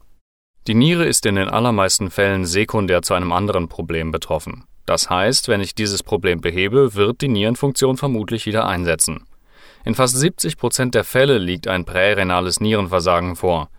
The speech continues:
Hypotonie, Hypovolämie, ausgelöst durch Volumenverlust, Compartment Shift, Verbrennungen oder auch Sepsis führt in solch einem Fall zum Nierenversagen.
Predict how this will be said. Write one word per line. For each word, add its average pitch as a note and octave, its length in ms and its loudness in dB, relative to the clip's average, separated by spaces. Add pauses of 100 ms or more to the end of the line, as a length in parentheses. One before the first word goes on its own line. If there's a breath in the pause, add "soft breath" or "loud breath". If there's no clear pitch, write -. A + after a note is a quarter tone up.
(360 soft breath)
Hypotonie, G#2 1120 -2
Hypovolämie, G#2+ 960 2
ausgelöst G#2+ 680 2
durch F#2+ 200 -2
Volumenverlust, A2+ 1000 0 (280 soft breath)
Compartment G2 680 0
Shift, - 440 -2
Verbrennungen G#2 800 0
oder D3 240 2
auch C#3+ 140 -2
Sepsis A2 540 2
führt - 280 -2
in F#2+ 100 -2
solch A2 300 2
einem A2+ 200 0
Fall E2+ 280 -2
zum A2 160 -4
Nierenversagen. F2 800 -2